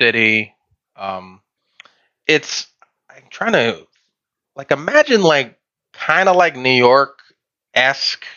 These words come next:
Well, I mean, I guess it's more like Cyberpunk twenty seventy-seven, but there's a lot more hovering vehicles.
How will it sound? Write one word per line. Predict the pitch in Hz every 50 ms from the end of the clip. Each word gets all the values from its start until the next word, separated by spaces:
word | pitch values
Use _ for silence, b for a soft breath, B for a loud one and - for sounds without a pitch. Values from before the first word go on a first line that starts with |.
| _ _ _ _ _ _
Well, | 127 120 113 104 82
I | 95 117
mean, | 127 127 131
I | 135
guess | 139 143 139 -
it's | 120 104
more | - 113 101
like | 101 98 95
Cyberpunk | - - 98 95 92 - - 95 95
twenty | - - 101 95
seventy-seven, | 92 - 107 98 95 95 95 - - 110 98 98 98 95 98 _ _ _ _ _ _ _ _ _ _
but | - 107 98
there's | - 107 101 - - - _ _ - -
a | 117
lot | 127 127 135 127
more | 117 110 104
hovering | - - - 120 107 110 104 104 101 101
vehicles. | 101 104 104 101 92 113 110 110 110 113 - - -